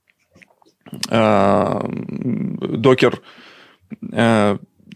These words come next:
как он называется, докер-файл". Для тех, кто сомневается, я очень рекомендую найти видос, надо поискать. По-моему, Плизга делал в прошлом году, а, на Джокере, что ли, офигительный доклад.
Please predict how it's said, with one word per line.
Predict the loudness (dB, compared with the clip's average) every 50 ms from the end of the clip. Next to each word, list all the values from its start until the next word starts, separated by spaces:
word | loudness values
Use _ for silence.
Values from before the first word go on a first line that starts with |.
| -20 -14 -4
как | -2 -2 -2 0
он | -2 -2
называется, | 0 2 2 2 2 2
докер-файл". | 2 2 2 2 2 2 2 0 0 -4 -10 -14 -14 -14 -14 -10
Для | -2 2 4 4 4
тех, | 4 4 4 4 4 4
кто | 2 0 0
сомневается, | 2 4 4 4 4 6 6 4 4 4 2 0 -2 -2
я | 0 2 2 2
очень | 4 4 6 6 4 4 2 2
рекомендую | 2 2 2 2 2 2 2 4 6 6 6 6 6 4 2 -4 -4 0
найти | 2 2 2 0 0 0 2 2
видос, | 2 4 4 4 4 4 4 0
надо | 2 2 2
поискать. | 2 0 0 -2 2 2 2 2 2 0
По-моему, | 0 0 4 4 4 4 4
Плизга | 2 2 0 2 2 4 4 4 4 4
делал | 2 2 4 4 4 4 2
в | 0 -4 -18 -6 0
прошлом | 0 0 0 0 -2 2
году, | 2 2 4 6 6 6 6 4 0 -8 _ -20 -20 -20 -20 _ _ _ _ _
а, | 0 2 4 4 4 4 4 4 2 2 0 -2 -4
на | -4 0 2 2 4 4 4 4 4 2 0
Джокере, | -2 -2 2 4 4 4 4 2 0 0 0
что | -2 0 2 2 2
ли, | 4 2 -2 -2 -6 -12 -18 _ _
офигительный | -2 -2 -2 -2 -6 -6 -4 -2 -2 -2 -2 -2 0 2
доклад. | 2 0 2 4 2 2 2 2 -4